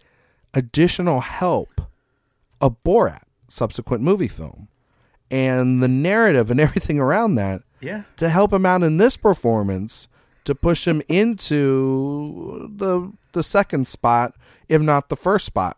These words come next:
Speaker 1: when it comes to voters' minds. They, that
Speaker 2: Maybe.
Speaker 1: who would have thought that Borat would be the thing that's probably gonna push him to a nomination for Trial of Chicago Seven, but I've seen crazier things before in
Speaker 2: No,
Speaker 1: the
Speaker 2: you,
Speaker 1: year of
Speaker 2: you
Speaker 1: twenty twenty.
Speaker 2: The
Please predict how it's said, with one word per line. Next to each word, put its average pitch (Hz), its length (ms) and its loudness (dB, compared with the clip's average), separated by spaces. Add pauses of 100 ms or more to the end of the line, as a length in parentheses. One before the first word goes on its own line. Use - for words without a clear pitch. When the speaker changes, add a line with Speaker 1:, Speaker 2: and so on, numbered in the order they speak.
(100)
Speaker 1:
when 139 260 -4
it 123 100 -4
comes 127 260 -4
to 139 60 -6
voters' 147 380 -6
minds. - 420 -16
They, 117 240 -2
that 139 300 0 (100)
Speaker 2:
Maybe. 110 360 -8
Speaker 1:
who 262 160 8
would 302 100 4
have 269 120 4
thought 139 400 6 (1160)
that 131 320 0
Borat 156 460 6 (540)
would 120 240 -2
be 131 180 0
the 131 160 -8
thing 131 420 2
that's 117 220 -4
probably 147 600 0
gonna 123 160 0
push 123 280 -2
him 107 120 -4
to 104 80 -4
a 98 60 -6
nomination 95 760 -6 (100)
for 123 200 -2
Trial 104 280 -6
of 92 60 -8
Chicago 110 280 -6
Seven, 160 220 -4 (320)
but 143 120 0
I've 131 160 2
seen 180 400 -6
crazier 143 440 -4
things 123 240 -2
before 101 520 -6 (260)
in - 80 -16
Speaker 2:
No, 139 100 2
Speaker 1:
the 113 60 0
Speaker 2:
you, 107 60 0
Speaker 1:
year 110 120 0
of 101 60 -4
Speaker 2:
you - 40 -12
Speaker 1:
twenty 95 200 -6
twenty. - 320 -14 (760)
Speaker 2:
The 131 300 -8